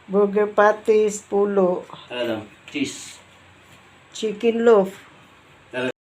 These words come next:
Speaker 2: lang. Pulo.
Speaker 1: Pulo. Unsa tong kuan ako, nalibog ko. O mo ni akong kuan, guys,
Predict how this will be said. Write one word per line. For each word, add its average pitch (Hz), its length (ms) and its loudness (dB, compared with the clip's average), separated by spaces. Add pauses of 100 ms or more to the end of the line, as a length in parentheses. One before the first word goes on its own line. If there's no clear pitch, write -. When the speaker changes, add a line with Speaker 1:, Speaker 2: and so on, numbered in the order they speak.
Speaker 2:
lang. 117 160 -8 (320)
Pulo. 123 260 -6 (200)
Speaker 1:
Pulo. 185 340 2 (1800)
Unsa 247 320 -6
tong 196 380 -4 (260)
kuan 185 400 -4
ako, 180 400 -8
nalibog 185 640 -4
ko. 185 140 -8 (3750)
O 190 80 -2
mo 185 140 2
ni 202 200 -2
akong 190 380 -8
kuan, 185 320 -4
guys, 190 540 -6